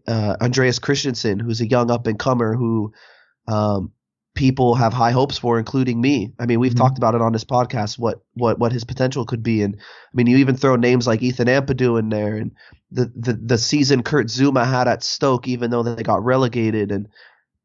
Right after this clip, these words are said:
Speaker 1: you look at our back line and you look at our options going into the future, and it, I'm really optimistic about our def-,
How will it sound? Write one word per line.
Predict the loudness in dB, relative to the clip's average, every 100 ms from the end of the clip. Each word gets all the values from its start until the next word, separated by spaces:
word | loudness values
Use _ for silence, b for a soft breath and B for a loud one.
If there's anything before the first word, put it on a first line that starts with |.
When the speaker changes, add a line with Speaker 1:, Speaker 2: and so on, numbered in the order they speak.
| _
Speaker 1:
you | 0 0
look | 2
at | 2
our | 2
back | 2 0 0
line | -2 -2 -2
and | -4
you | -6
look | -4
at | 0
our | 2 4
options | 2 0 -6 -4
going | -2 0 0
into | -2
the | -2
future, | 0 0 2 0
and | 0 -4 b b b _ _ _ _ _ -10
it, | -10 _ _ -2
I'm | 0 0 -2
really | -2 0 2
optimistic | 2 2 0 -4 -4 -4 -6 -4
about | -2 -2
our | -2
def-, | -6 -8